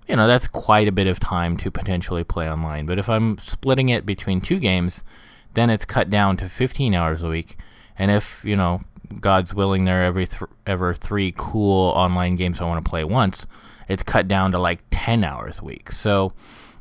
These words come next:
you know, cutting my time online for online play really hurts very quickly. So I didn't wanna do that. So I figured, "Okay, I'll try the offline profile thing."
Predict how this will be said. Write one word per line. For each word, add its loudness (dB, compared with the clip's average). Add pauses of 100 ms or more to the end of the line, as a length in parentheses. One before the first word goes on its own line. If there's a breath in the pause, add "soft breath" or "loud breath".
(300 loud breath)
you 0
know, 2
cutting 2
my 4
time 0
online 2
for 0
online 2
play -2 (460 soft breath)
really 4
hurts 0
very 0
quickly. -6 (460 soft breath)
So 2
I 8
didn't 4
wanna 4
do 0
that. -4
So 0 (380 soft breath)
I -2
figured, 0
"Okay, 2
I'll 4
try 4
the 0
offline 0
profile -2
thing." -12